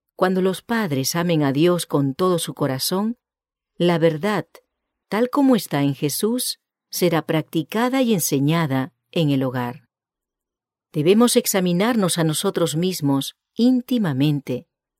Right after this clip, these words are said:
Debemos suplicar a Dios que nos dé colirio espiritual para poder discernir nuestros errores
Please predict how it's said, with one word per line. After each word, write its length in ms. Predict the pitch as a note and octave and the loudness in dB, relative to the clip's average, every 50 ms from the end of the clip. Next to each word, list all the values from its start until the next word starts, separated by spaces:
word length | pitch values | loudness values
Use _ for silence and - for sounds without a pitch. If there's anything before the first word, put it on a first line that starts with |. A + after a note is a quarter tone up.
| _ _ _ _ _ _ _ | _ _ _ _ _ _ _
Debemos 400 | - D#3+ E3+ F#3+ B3 B3+ C#4 C4 | -2 2 6 6 6 6 6 4
suplicar 600 | - - A3 F3 - F3 F#3 D#3 - A#3+ C4 C#4 | 2 0 -2 -2 0 0 -2 0 0 0 0 0
a 100 | C4 A#3+ | 0 0
Dios 440 | F#3+ G3 A3 C4+ C#4+ C4 - - - | 0 0 0 0 0 0 -2 -4 -2
que 140 | - E3+ D#3+ | 0 2 2
nos 180 | D#3 E3 D3+ C3+ | 2 2 2 2
dé 140 | F3+ G#3 G3+ | 2 0 2
colirio 500 | - F3 D#3+ D#3 F#3 G3+ G3+ D#3 D3+ C#3+ | 4 2 4 4 4 2 0 2 2 0
espiritual 800 | C#3 - - D#3+ D3+ C#3 C3 - D#3 E3 D#3+ D#3+ D3 C#3+ D#3 _ _ _ _ _ _ _ _ _ _ _ _ | 0 0 0 -2 0 0 -2 0 0 0 2 0 -2 -4 -8 _ _ _ _ _ _ _ _ _ _ _ _
para 220 | - D3+ D3+ D3 - | -8 -6 -4 -4 -2
poder 340 | - D#3 D3+ E3+ F3 E3 D#3 | -2 0 2 2 2 2 0
discernir 580 | E3+ D3+ - - C#3+ C3+ D3 D#3+ F3+ F#3+ F#3 | -2 -2 -2 -2 -2 0 0 0 0 0 0
nuestros 420 | D3+ D3+ D3+ C#3+ - C#3+ C3+ - - | 0 -2 -2 -2 -4 -6 -4 -4 -4
errores 600 | - D#3+ E3+ F3+ F#3 F3 D#3+ D3 C#3 - - | -4 -2 -2 -2 0 0 0 -2 -4 -6 -10